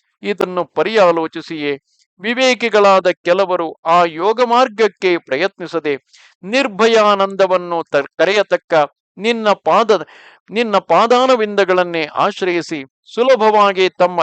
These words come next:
ಇಷ್ಟ ಸಿದ್ಧಿಯನ್ನು ಪಡೆಯುವರು. ಇದಲ್ಲದೆ ಕರ್ಮಗಳನ್ನು ಆಚರಿಸುವವರು, ಯೋಗಾಭ್ಯಾಸವನ್ನು ಹಿಡಿದವರು ತಾವೇ ದೊಡ್ಡ ಕರ್ಮನಿಷ್ಠರೆಂದು ಯೋಗನಿಷ್ಠರೆಂದು ಗರ್ವಪಟ್ಟು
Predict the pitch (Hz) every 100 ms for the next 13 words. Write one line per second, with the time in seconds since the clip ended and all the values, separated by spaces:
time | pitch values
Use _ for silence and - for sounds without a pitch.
0 | - 175 - 226 - 190 151 180 170 160
1 | 151 147 143 160 143 135 123 _ _ _
2 | - 202 196 185 180 170 165 - 165 202
3 | 226 185 180 170 160 - 147 202 202 175
4 | 175 160 156 156 143 - _ _ _ 175
5 | 233 247 247 240 170 220 214 196 202 196
6 | 185 165 175 190 185 180 156 - _ _
7 | _ 220 254 247 233 214 151 208 196 196
8 | 190 165 175 233 208 185 - - 196 180
9 | 165 156 147 _ _ 175 240 247 226 180
10 | - 196 185 170 160 156 120 131 190 180
11 | 165 156 156